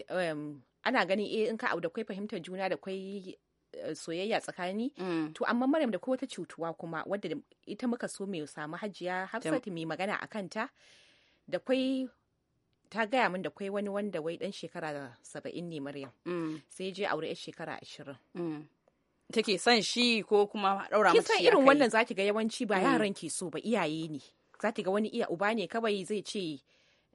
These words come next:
Speaker 1: ga, ki je ki auri wani ko kuma na baki wani.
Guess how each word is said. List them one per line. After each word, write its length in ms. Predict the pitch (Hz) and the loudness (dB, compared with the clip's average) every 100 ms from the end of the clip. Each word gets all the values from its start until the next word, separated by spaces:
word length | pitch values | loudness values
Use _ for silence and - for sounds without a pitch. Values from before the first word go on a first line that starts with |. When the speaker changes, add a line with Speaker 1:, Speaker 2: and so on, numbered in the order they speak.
| _ _ 147 | _ _ -4
Speaker 1:
ga, 240 | 180 147 - _ _ - - - | 2 2 0 _ _ -20 -20 -18
ki 100 | 180 | 0
je 100 | 208 | 2
ki 80 | 208 | 2
auri 200 | 151 160 | 2 2
wani 200 | 175 175 165 | 2 2 0
ko 100 | 165 | -4
kuma 120 | 180 | 0
na 140 | 180 | 2
baki 240 | 185 190 - | 2 0 -2
wani. 380 | 143 147 139 | -4 -4 -6